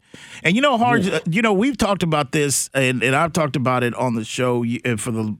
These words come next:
Speaker 1: past years, about these agents, man, and these athletic directors who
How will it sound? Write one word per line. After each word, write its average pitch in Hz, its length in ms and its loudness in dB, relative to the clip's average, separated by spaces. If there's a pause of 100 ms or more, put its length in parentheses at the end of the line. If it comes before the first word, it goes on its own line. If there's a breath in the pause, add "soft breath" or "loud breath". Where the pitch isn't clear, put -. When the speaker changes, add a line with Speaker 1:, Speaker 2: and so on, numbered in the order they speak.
(120)
Speaker 1:
past 127 320 0
years, 117 640 -2
about 127 480 -2 (720 soft breath)
these 185 400 0 (120)
agents, 156 600 0
man, 120 380 2
and 123 240 -4
these 156 300 0
athletic 143 540 0
directors 117 800 -4 (140)
who 123 600 0